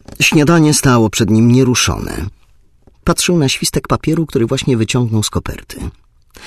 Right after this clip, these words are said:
Po chwili wziął do ręki kopertę, przytrzymał ją pod światło i bardzo starannie zbadał zarówno jej część zewnętrzną, jak i skrzydełko. „To pismo Porlocka”, powiedział z zastanowieniem.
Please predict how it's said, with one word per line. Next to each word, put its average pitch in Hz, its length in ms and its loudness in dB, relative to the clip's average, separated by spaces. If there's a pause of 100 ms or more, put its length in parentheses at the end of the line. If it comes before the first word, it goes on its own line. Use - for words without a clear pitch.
(400)
Po 175 80 0
chwili 180 240 2
wziął 131 240 4
do 80 120 -2
ręki 76 280 -4
kopertę, 101 480 -2
przytrzymał 78 600 0
ją 76 180 -4
pod 95 180 -6
światło 185 360 0
i 160 80 4
bardzo 147 280 0
starannie 131 440 2
zbadał 110 340 0
zarówno 98 340 0
jej 78 300 -2
część 92 600 0
zewnętrzną, 160 720 0
jak 196 200 -2
i 190 40 -4
skrzydełko. - 840 -6 (1500)
„To 120 280 0 (240)
pismo 62 800 -6
Porlocka”, 85 800 -6 (1080)
powiedział - 500 -6
z - 80 -8
zastanowieniem. 62 1000 -6